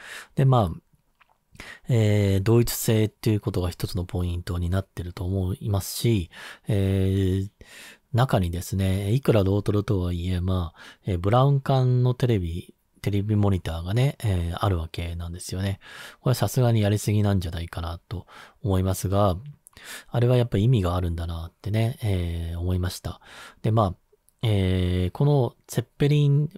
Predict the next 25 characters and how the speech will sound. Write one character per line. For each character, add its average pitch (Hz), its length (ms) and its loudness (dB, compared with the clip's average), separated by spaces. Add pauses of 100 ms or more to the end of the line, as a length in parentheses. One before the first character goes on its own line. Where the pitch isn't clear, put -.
(140)
は 120 140 2
ド 123 200 4
イ 104 100 2
ツ - 260 -10 (540)
の 107 100 2
ね、 107 180 2
帝 117 240 0
国 120 280 -2
主 - 160 -2
義 92 280 -2
の 98 140 -2
中 101 360 0
で、 117 340 2 (320)
え 101 100 -2
ー、 92 80 0
生 92 60 0
ま 98 140 0
れ 95 120 2
た、 104 400 0
え 90 720 0
ー、 - 40 -4
移 95 80 -2
動 92 160 2
手 - 140 -2
段。 85 240 -6